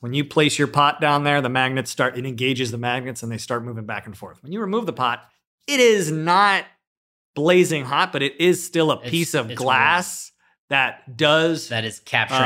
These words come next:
Speaker 1: uh,
Speaker 2: heat from the pan and, or from the magnets.
Speaker 1: Yeah, so within, like, a, a minute, it'll be cold,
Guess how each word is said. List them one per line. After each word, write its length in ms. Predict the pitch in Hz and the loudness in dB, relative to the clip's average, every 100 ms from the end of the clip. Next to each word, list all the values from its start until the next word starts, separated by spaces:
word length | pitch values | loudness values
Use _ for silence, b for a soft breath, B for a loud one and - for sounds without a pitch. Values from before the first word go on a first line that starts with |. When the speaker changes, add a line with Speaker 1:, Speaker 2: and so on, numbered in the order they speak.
| 123 | 2
Speaker 1:
uh, 120 | 117 | 0
Speaker 2:
heat 240 | 117 107 | -4 -6
from 420 | - 113 101 101 101 | -8 -8 -8 -14 -16
the 80 | 104 | -16
pan 340 | 101 95 95 | -12 -14 -14
and, 100 | 95 | -14
or 140 | 110 113 | -10 -8
from 160 | 117 110 | -6 -8
the 60 | |
magnets. 360 | 98 90 - - | -8 -10 -12 -4
Speaker 1:
Yeah, 320 | 202 233 180 | 2 2 2
so 200 | 160 208 | 2 4
within, 260 | 220 214 240 | 6 6 4
like, 220 | 196 160 | 4 2
a, 180 | 139 117 | 0 0
a 80 | 139 | -4
minute, 440 | 139 156 151 123 139 | 0 2 2 2 -2
it'll 160 | 135 | -4
be 80 | 117 | -6
cold, 540 | 98 - 120 139 165 | -8 -4 -2 -2 -8